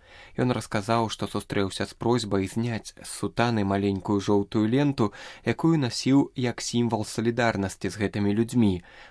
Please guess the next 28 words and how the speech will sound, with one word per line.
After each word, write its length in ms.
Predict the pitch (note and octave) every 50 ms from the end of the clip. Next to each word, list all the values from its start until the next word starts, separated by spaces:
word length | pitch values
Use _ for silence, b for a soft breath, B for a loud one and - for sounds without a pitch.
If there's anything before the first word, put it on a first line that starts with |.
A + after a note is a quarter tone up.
| B B
Маўляў, 320 | G2+ G2 G2 G2 F#2+ F#2 F2+
пантыфік 560 | - F#2 F#2 F2 - C#3 C#3 - D3+ C#3+ - -
павінен 400 | D#3 C#3+ C3 B2 A2+ A2+ A2 A2 G#2 G2+
быць 240 | G2+ G2 - - A2
нейтральным. 800 | G#2 G#2 G2+ - - G#2+ G2+ F#2+ F#2 F2+ F2+ F2+ F2 F2 E2+ - _ _ _ - -
Але, 240 | - C#3 C#3 B2+
паводле 480 | A#2 - G#2 G2+ G#2 G#2+ G2+ G#2 G#2 G2+
папы, 400 | - - B2+ C#3 C#3 - C#3+ C#3
перад 320 | - - C3 B2+ B2 B2
абліччам 480 | B2+ A#2+ A#2 A#2 A2 - - - G2+ F#2
чалавечага 640 | F2 - - F#2 F#2+ F#2+ F#2+ F#2 - G#2 G2 G2+ G2+
болю 440 | G2 G#2 A#2 B2+ C#3 C#3+ D3+ D3 B B B B B B
нейтральным 720 | D#3 D#3 C#3+ - - A2+ G#2+ G#2 G#2 G#2+ A2+ A#2 A#2+ A2 G#2
быць 240 | G2+ F#2 - -
нельга. 560 | - G2+ G2 F#2+ F#2 F2 F2+ - - F#2 F#2+ - - _ - _ _ _ - _ _ _ B B B B B B B B
Францішак 540 | B - C#3 C#3 C#3 D#3 E3 D3 D#3 C#3 - -
расказаў, 540 | C3+ - - B2 G#2+ G2+ A#2 A#2+ A#2+ A2+ -
што 160 | - - G#2
ўжо 160 | F#2 F#2 G#2 G2+ -
падрыхтаваны 640 | A2 - G#2 G#2 - - - G2+ G2 G2+ G2+ G2+ G2
чарнавік 600 | - - G#2+ G#2 G#2 G#2 G2+ G2+ A#2 B2 - - -
першай 380 | - G2+ G2+ G2+ - - G#2
часткі 560 | F#2+ - - B2+ B2 B2 - - - A2+ G2+ - B B B B B
будучай 520 | A2+ A#2 A#2+ A#2 B2 - - - A2 G#2 G#2
энцыклікі, 560 | G2+ - - C#3+ - A#2+ A#2 A#2 - A2+ -
прысвечанай 720 | - - A#2 - - A#2+ A#2 - - - A#2 A#2 A#2 G#2+
экалагічным 720 | - C3 - - B2 A#2+ A2 - A2 - - - G#2+ G2+ F#2+
праблемам. 720 | - G2+ G2+ F#2+ G2+ G2 G2 F#2 F#2 F2+ F2+ F2 F2 F2